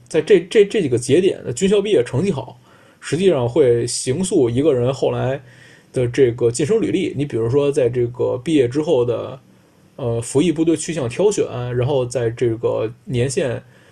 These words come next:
这个比如说到龄提拔的这个年限上都会比较占便宜。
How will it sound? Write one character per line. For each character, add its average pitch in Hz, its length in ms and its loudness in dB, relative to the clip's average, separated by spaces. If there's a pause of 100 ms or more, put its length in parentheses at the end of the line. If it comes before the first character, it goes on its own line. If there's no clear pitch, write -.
(160)
这 135 120 0
个 123 60 2
比 123 120 -2
如 120 80 4
说 151 120 6 (120)
到 156 160 4
龄 127 340 0 (440)
提 147 200 -2
拔 143 200 0
的 160 80 2
这 151 120 -2
个 120 100 2
年 117 180 -2
限 190 120 -4
上 113 140 -2
都 160 100 0
会 170 120 0
比 120 80 -4
较 117 100 0
占 143 140 -4
便 123 280 -8
宜。 185 120 -6